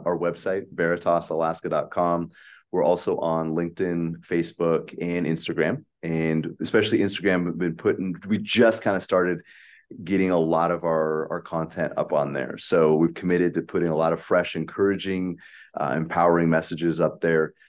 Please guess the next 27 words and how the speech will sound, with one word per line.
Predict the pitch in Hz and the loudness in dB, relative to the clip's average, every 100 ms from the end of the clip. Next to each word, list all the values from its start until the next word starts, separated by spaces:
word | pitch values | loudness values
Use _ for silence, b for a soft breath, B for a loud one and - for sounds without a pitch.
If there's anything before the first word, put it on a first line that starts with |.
| b | b
Um, | - 82 82 82 87 | -2 0 2 0 2
and | 107 110 95 85 | 4 4 0 -8
just | 90 101 107 | -4 -2 2
like | 95 - | 0 0
you, | 113 123 | -2 -2
m-, | 92 90 - | -2 -4 -4
working | 90 90 95 | -6 -4 -2
on | 85 | -4
a | |
book | 80 92 90 | 0 -2 0
as | 85 80 - | -8 -8 0
well. | 87 90 95 | 2 4 2
So, | 90 95 85 80 80 B B - | -2 0 2 0 -4 B B -6
um, | 80 80 82 76 - _ - | -2 0 0 -2 -8 _ -6
it, | 92 - - | -4 -4 -2
it | 101 - | -2 0
goes, | 104 95 92 87 - | 2 4 4 0 2
it | 113 | 6
will | 110 107 | 8 8
have | 104 | 6
gone | 107 98 92 | 4 4 4
live | 110 87 85 | 4 4 0
a | |
week | 87 95 | -6 -6
before | 87 - 92 | -10 -4 0
this | 87 101 - | 2 2 0
does, | 60 57 98 - | -2 -2 -4 -10